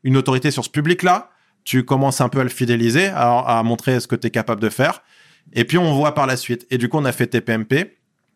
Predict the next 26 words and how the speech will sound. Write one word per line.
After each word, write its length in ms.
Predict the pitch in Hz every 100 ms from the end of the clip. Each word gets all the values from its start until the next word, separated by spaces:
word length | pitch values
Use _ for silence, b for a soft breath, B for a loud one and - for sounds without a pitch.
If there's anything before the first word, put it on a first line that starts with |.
| - -
Cyril, 600 | - 127 127 147 117 - _ -
euh, 520 | 107 107 104 95 90 - -
c'est 680 | - - - - - - 139
un 140 | 131
mec 240 | 151 196 -
qui 140 | 139
donne, 320 | 123 160 151 - b b b b 117
euh, 500 | 117 117 113 110 110
sa 200 | - 175
chance 580 | - 170 170 - - _ _
à 440 | 123 120 117 117 113
tout 120 | 127
à 80 | 147
chacun, 320 | 135 147 170
en 60 | 156
fait. 180 | - 120
J'ai 80 | 123
envie 180 | 120
de 40 | 123
dire, 160 | 156
il 120 | 143 123
est, 340 | 123 120 113 b b b b
franchement, 480 | - 135 180 180 160
on, 320 | 139 131 170
il 140 | 90
a, 40 | 135